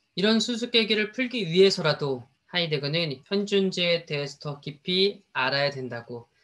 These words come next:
특히 현존재의 근본들이 세계 내 존재라고 한다면 바로 이 세계에 대해서 우리가 어떻게 인식해야 되는지, 어떻게 알아가야 되는지 말할 것 같은데요.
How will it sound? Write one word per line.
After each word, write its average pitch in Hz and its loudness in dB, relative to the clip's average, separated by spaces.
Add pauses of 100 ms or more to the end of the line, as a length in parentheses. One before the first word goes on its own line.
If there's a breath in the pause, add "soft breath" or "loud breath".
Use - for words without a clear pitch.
(180)
특히 220 0 (200)
현존재의 185 2
근본들이 156 -2 (120)
세계 185 2
내 190 4
존재라고 156 -2
한다면 139 -4 (200)
바로 135 -10
이 123 -8
세계에 202 -2
대해서 127 -6 (200)
우리가 139 -4
어떻게 - -6
인식해야 151 -4
되는지, 127 -6 (160)
어떻게 147 -2
알아가야 143 0
되는지 143 -2 (280)
말할 127 -4
것 135 -10
같은데요. 139 -4